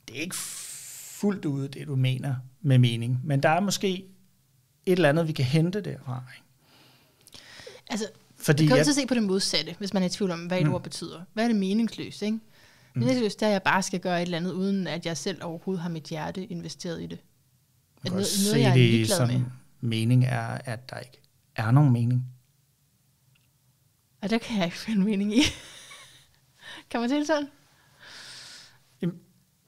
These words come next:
Speaker 1: hvorfor ikke? Er der? Altså, du siger, du siger,
Speaker 2: Okay,
Speaker 1: der er mening.
Speaker 2: jeg har, nu har
Speaker 1: Ja.
Speaker 2: jeg, jeg har svaret.
Speaker 1: Ja.
Speaker 2: Jeg, og det er, fordi jeg lige, øh, tænker sådan på det forskellige frivillige ting, jeg er med i.
Speaker 1: Ja.
Speaker 2: Fordi der er jo opgaver, som er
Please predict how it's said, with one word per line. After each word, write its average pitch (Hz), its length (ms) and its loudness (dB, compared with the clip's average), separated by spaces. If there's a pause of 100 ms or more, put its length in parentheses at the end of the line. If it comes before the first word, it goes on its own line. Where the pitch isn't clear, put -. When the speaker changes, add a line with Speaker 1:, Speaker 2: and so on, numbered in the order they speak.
(360)
Speaker 1:
hvorfor 127 320 6
ikke? 147 120 2 (2000)
Er 151 120 2
der? 175 140 -2 (560)
Altså, 131 180 -2
du 127 40 0
siger, 202 240 4 (100)
du 147 100 -2
siger, 226 180 4
Speaker 2:
Okay, 202 120 6
Speaker 1:
der - 80 8
er 180 40 6
mening. 123 300 2
Speaker 2:
jeg 262 80 4
har, - 180 0 (160)
nu 262 80 0
har 247 140 6
Speaker 1:
Ja. 196 40 6
Speaker 2:
jeg, - 120 0
jeg 247 80 0
har 226 100 2
svaret. 202 260 0 (300)
Speaker 1:
Ja. 98 60 -8 (600)
Speaker 2:
Jeg, 226 240 4
og 233 100 0
det 247 60 0
er, 226 40 0
fordi 240 140 -2
jeg 226 100 2
lige, 214 560 0
øh, 180 60 -8
tænker 208 320 -4
sådan 196 240 -8
på 170 400 -6
det 190 140 -6
forskellige 180 420 -10
frivillige 180 560 -6 (120)
ting, 180 240 -8
jeg 170 140 -2
er 175 40 -4
med 180 200 -2
i. 170 200 -8 (240)
Speaker 1:
Ja. 120 80 2
Speaker 2:
Fordi 196 120 -2
der 202 120 -4
er 185 160 0
jo 214 180 -2 (120)
opgaver, 180 500 -6
som 175 240 -8
er - 260 -8